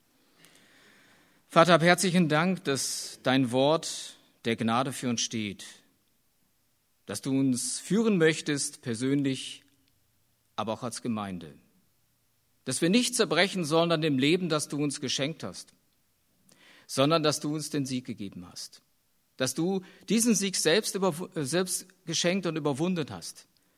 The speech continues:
Dass du alle Unwegsamkeiten aus dem Weg geräumt hast. Dass wir dir folgen dürfen an deiner Hand. Und dass diese uns führt, auch durch diese Unwegsamkeiten des Lebens.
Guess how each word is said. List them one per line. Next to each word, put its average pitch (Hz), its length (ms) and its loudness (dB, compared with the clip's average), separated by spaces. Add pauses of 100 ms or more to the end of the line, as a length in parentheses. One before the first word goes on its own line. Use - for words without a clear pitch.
(380)
Dass 131 180 2
du 170 120 0
alle 180 260 2
Unwegsamkeiten 156 1040 0
aus 131 120 -8
dem 147 180 -4
Weg 170 200 0
geräumt 107 420 -6
hast. - 320 -18 (1300)
Dass 117 180 -4
wir 131 80 0
dir 127 140 -2
folgen 143 360 -4
dürfen 95 480 -10 (680)
an 117 140 0
deiner 113 320 -2
Hand. 95 420 -12 (640)
Und 123 120 -4
dass 139 140 -2
diese 220 280 -2
uns 196 180 -2
führt, 208 340 0
auch 175 200 0
durch 156 180 -6
diese 170 360 -2 (240)
Unwegsamkeiten 151 960 -2
des 139 220 -8
Lebens. 101 580 -8